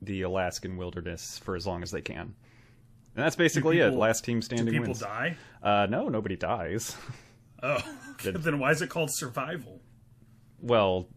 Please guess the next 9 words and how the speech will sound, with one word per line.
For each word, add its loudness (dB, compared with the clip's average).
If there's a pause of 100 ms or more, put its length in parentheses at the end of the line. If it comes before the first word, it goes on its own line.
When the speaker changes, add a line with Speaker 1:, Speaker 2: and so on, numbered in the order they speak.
(380)
Speaker 1:
they're 6
not 8
gonna 6
let 6
people 0
die. 4
They, 2
like, 2 (280)
they, 0